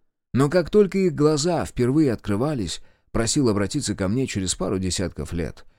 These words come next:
когда список их пороков перевалит за сотню. И всё же в начале путешествий под крылом старшего друга я и не думал,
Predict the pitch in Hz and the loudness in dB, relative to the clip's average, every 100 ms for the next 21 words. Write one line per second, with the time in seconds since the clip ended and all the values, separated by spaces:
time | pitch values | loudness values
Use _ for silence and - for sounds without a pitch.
0 | _ - 104 110 - 143 117 90 78 78 | _ -4 0 0 0 0 0 -2 -6 -8
1 | - 73 78 135 131 110 - _ _ - | -6 -4 -2 -2 -4 -10 -14 _ _ 2
2 | 170 113 69 - - - _ 113 101 98 | 4 4 0 -8 -12 -16 _ -2 -2 0
3 | - 71 - 50 - _ _ _ _ _ | -2 -6 -8 -16 -18 _ _ _ _ _
4 | - 147 151 240 202 208 165 170 185 160 | 0 0 2 0 2 2 0 0 0 0
5 | 131 143 143 - 208 - 131 117 113 - | 0 -2 -2 0 -2 0 0 2 0 0
6 | 139 147 131 - 139 110 85 101 104 156 | 2 2 0 -2 -2 -2 -2 -2 0 2
7 | 202 156 - - _ - 107 160 147 147 | 2 0 -2 -10 _ -4 0 2 2 0
8 | 139 175 104 76 | 2 0 0 -4